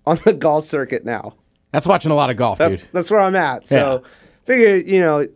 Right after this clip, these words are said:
Speaker 1: you watch cricket, you can, you can at least respect it. <laughs>
Speaker 2: Yeah, yeah, yeah. I get, trust me, I get it.
Speaker 1: And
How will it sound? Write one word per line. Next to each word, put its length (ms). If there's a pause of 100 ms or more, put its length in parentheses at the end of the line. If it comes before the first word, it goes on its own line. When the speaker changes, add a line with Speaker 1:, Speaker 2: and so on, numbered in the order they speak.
Speaker 1:
you 100
watch 260
cricket, 400
you 120
can, 320
you 100
can 80
at 60
least 200
respect 480
it. 220 (160)
<laughs> 160
Speaker 2:
Yeah, 220
yeah, 60
yeah. 180 (320)
I 100
get, 260 (220)
trust 260
me, 120 (100)
I 120
get 180
it. 180 (380)
Speaker 1:
And 260